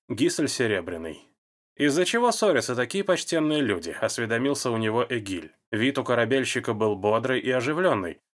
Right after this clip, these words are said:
словно всё это происшествие, так напугавшее Дага, ему доставило одно удовольствие. Стюрмер Канунг увидел у меня эти застёжки.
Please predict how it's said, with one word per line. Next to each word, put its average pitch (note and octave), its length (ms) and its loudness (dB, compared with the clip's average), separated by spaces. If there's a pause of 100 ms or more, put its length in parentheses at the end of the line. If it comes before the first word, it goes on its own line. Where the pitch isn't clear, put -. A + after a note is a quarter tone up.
(160)
словно E3 400 4
всё C#3+ 220 0
это B2+ 240 0
происшествие, C#3 640 0
так G#2+ 180 0
напугавшее A2 600 0
Дага, F2+ 340 0 (320)
ему G3 340 0
доставило F3 560 2
одно C3+ 360 0
удовольствие. F#2 720 -2 (840)
Стюрмер A2 520 0
Канунг C#3+ 500 2
увидел D3+ 440 2
у D#3 40 2
меня E3 340 2
эти D3 300 -4
застёжки. G#2 800 -2